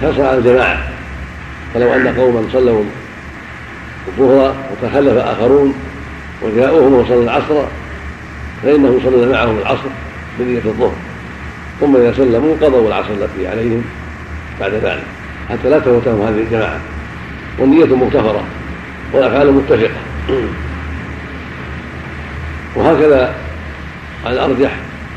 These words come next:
المغرب، لو جاء قوم لم يصلوا المغرب والناس صلوا العشاء في السفر أو في المطر، اختلف العلماء، قال بعضهم: "يصلي، يصلي، يصلي، يصلي معهم العشاء نافلة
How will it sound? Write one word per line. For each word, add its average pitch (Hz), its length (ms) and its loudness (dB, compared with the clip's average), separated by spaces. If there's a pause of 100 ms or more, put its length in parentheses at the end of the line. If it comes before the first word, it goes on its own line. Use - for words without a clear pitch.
(320)
المغرب، 120 340 2 (1120)
لو 107 60 -2 (120)
جاء 117 420 0 (140)
قوم 127 280 6
لم 113 120 2
يصلوا 127 260 4
المغرب 120 320 4 (920)
والناس 117 280 -2
صلوا 123 160 2
العشاء 123 320 2
في 92 60 0
السفر 120 340 2
أو - 300 -6
في 95 60 -4
المطر، 127 300 0 (1120)
اختلف - 260 4
العلماء، 110 480 2
قال 127 200 4
بعضهم: 123 520 2
"يصلي، 117 280 0
يصلي، 120 440 2 (100)
يصلي، 117 320 0
يصلي 120 200 0
معهم 117 380 2 (680)
العشاء 120 420 0
نافلة 131 520 4